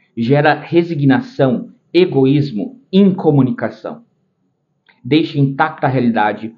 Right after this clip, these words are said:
mas muda a sua imagem. Promete amor sem dor e paz sem guerra.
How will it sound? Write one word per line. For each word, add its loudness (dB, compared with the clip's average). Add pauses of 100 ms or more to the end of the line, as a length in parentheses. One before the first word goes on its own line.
(160)
mas -2
muda 0
a -8
sua -4
imagem. -4 (880)
Promete 2
amor 2 (100)
sem -2
dor 0 (260)
e -6
paz -2 (320)
sem -2
guerra. -2